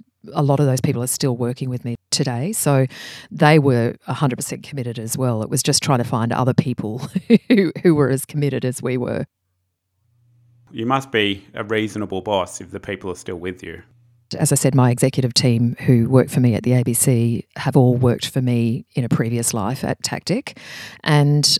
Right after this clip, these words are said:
Speaker 1: I just feel now every sort of big decision that I make now, I always try and include them in that decision-making process because I just feel like whatever decision I make is gonna impact them.
Speaker 2: Yep.
Speaker 1: And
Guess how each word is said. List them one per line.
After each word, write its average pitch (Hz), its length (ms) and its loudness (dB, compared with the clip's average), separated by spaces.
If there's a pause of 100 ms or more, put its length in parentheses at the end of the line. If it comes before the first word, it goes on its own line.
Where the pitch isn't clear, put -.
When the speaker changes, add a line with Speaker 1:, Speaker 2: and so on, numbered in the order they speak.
(120)
Speaker 1:
I 160 120 2
just - 720 0
feel 139 280 4
now 123 500 4
every 135 400 2
sort 127 160 0
of 120 160 -6
big 139 160 2
decision 123 640 -2 (1400)
that 135 140 2
I 127 100 6
make 127 260 2
now, 123 360 2
I 127 120 -2
always 123 380 2
try 117 320 -2
and 117 220 -2
include 120 420 -4
them 120 160 -2
in 113 120 -2
that 117 140 -6
decision-making 123 680 -6
process 113 480 -4
because 127 320 -4
I 113 80 -6
just - 240 0
feel 113 180 0
like 107 320 -2
whatever 127 300 2
decision 123 340 -2
I 101 80 -2
make 117 240 -2
is - 60 -4
gonna 120 160 -2
impact 113 340 -4
them. 220 280 4 (200)
Speaker 2:
Yep. 120 180 4 (200)
Speaker 1:
And 131 420 4